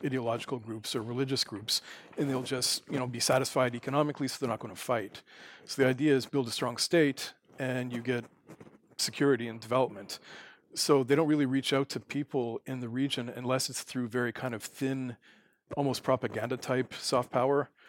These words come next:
Um, you know, their, their media has increased in the region, mostly because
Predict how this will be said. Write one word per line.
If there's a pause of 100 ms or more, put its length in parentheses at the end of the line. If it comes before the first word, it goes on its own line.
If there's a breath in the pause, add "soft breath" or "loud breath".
(320 soft breath)
Um, (240)
you
know, (640)
their,
their
media
has
increased
in
the
region, (360 loud breath)
mostly
because